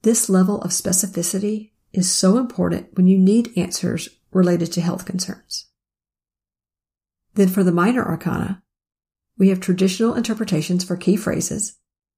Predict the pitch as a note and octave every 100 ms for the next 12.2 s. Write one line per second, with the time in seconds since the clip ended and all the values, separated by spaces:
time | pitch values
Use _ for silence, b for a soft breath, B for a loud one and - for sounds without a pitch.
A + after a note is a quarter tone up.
0 | _ - F#3 F#3 A#3+ A#3 G3 F#3 F#3 F3
1 | E3+ F3 - F3 F3 E3+ - F3+ F#3+ -
2 | G3+ F#3+ F#3 F#3 F#3+ F3+ F3+ _ F3+ G3+
3 | A#3+ A3+ G#3+ - - F#3 - F#3 F#3 -
4 | - F#3 F#3+ - _ _ _ _ _ -
5 | F#3+ F#3+ F#3+ G3+ A#3 - F3 - G3+ -
6 | - - - _ _ _ _ _ _ _
7 | _ _ _ _ _ _ - G3+ A#3+ -
8 | - - - _ _ F#3 - - F#3 G3+
9 | F#3 - F#3 G3+ F3 - F3 - - -
10 | - - _ - F#3 F#3 F#3 F#3+ F#3 F3+
11 | E3+ - F3+ - _ - F#3 E3 - -
12 | -